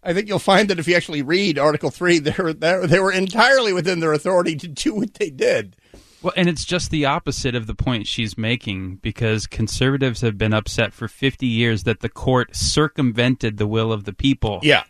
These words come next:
Speaker 2: in deciding on abortion and said, "We're gonna make this law of the land." And we went, "No, no, no, no, no, that's not the role of the judiciary. You can't do that."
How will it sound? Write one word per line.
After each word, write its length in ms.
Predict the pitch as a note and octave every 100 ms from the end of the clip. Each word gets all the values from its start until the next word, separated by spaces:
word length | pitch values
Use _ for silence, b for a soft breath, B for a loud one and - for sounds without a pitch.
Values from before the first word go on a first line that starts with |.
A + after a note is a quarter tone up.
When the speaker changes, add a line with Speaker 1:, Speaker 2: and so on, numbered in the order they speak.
| -
Speaker 2:
in 160 | A2+
deciding 540 | G#2 A2 - A2+ A2 G#2+
on 120 | G#2
abortion 640 | G2+ A2+ A#2 - G#2 F#2+
and 140 | G2+ G#2
said, 220 | A2+ G#2+
"We're 100 | A2
gonna 180 | A2+ A2
make 300 | A2 A2+ -
this 300 | C3+ A#2+ - B B B
law 360 | A#2 A#2+ C3 B2
of 200 | B2 G#2
the 100 | G#2+
land." 500 | B2 D3 A2+ A#2+ A#2
And 140 | A#2+
we 120 | D#3
went, 180 | E3 D#3+
"No, 160 | A3 C4+
no, 140 | C4
no, 120 | A3+
no, 160 | G3+ F3
no, 220 | D#3+ C3+
that's 260 | C3+ - -
not 220 | A#3 -
the 80 | C3
role 260 | B2+ B2
of 140 | A#2 G#2
the 100 | A#2
judiciary. 720 | A2 G#2+ A2 - C3+ D3 G3+
You 180 | G3 G3
can't 300 | - C#3+ A2+
do 160 | A#2
that." 300 | A2 B2 E3+